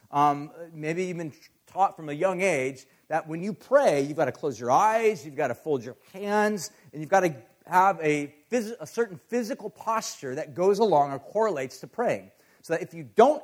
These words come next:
have that, then somehow you are, like, you're, you're cheating. Uh, it's, it's really not real prayer.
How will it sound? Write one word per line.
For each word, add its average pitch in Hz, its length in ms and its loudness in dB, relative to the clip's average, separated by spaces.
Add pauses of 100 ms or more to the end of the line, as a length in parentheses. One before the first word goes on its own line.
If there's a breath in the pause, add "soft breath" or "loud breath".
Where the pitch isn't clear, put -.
(100)
have 127 220 0
that, 127 220 0
then 147 100 -14
somehow 165 320 0
you 156 240 0
are, 147 120 6
like, 131 260 -2
you're, 127 120 -10 (100)
you're 127 120 -16
cheating. 117 440 -8 (300 soft breath)
Uh, 127 260 4
it's, - 240 -14
it's - 160 -18
really 165 220 -2
not 156 240 2
real 143 140 0
prayer. 127 420 -2